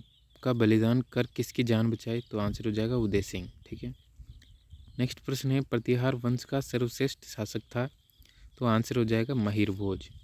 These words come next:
महिर भोज प्रतिहार वंश का सर्वश्रेष्ठ शासक था।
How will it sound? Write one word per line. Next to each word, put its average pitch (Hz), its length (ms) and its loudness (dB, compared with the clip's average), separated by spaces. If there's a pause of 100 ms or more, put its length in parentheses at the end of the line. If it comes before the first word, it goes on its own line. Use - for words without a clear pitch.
(320)
महिर 113 240 2
भोज 120 280 2
प्रतिहार 110 600 0
वंश 110 300 -4
का 117 140 -8
सर्वश्रेष्ठ 110 640 -8
शासक - 520 -8
था। - 200 -14